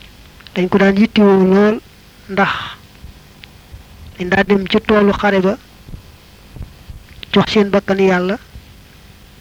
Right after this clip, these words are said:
te booba nag fas moom mënu ci woon a ñàkk, moo ëppoon ci lañu daan jëfandikoo ca xeeti jihaad yooyee. Lu bokkut ak loolu nag, fas moom Yàllaa ko teral muy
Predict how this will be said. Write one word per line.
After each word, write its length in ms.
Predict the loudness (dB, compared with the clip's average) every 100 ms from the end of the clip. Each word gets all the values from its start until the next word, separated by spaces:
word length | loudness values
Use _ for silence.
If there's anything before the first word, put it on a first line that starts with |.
| -10
te 80 | -4
booba 260 | 2 2 2
nag 140 | -2 -8 -20 -20 -20 -20 -12 -4
fas 180 | -2 0
moom 200 | 0 0
mënu 200 | 0 0 2
ci 80 |
woon 200 | 2 2 0
a 20 |
ñàkk, 340 | -4 -8 -10 -10
moo 180 | -2 0
ëppoon 300 | 0 0 0
ci 220 | -2 -6 -6 -14 -20 -20 -20 -20 -20 -20 -20 -20 -20 -20 -4
lañu 180 | 2 2
daan 200 | 2 2
jëfandikoo 540 | 0 0 0 0 0 2
ca 220 | 0 -2 -6 -20 -20 -20 -18 -4
xeeti 300 | 2 2 0 -4
jihaad 380 | 0 2 2 2
yooyee. 500 | 2 4 4 2 -2 -8 -20 -20 -20 -20 -20 -20 -20 -20 -20 -20 -20 -20 -20 -20 -20 -20 -20 -6 0
Lu 60 |
bokkut 300 | 2 2 2
ak 80 | 0
loolu 240 | 2 2 0
nag, 120 | -6 -8 -6
fas 180 | -4 0
moom 220 | 0 0
Yàllaa 380 | 0 0 0 -2
ko 220 | -2 -4 -6 -6
teral 340 | -2 -2 -4 -8 -16 -20 -20 -20 -20 -20 -20 -20 -20 -18 -2
muy 320 | 2 2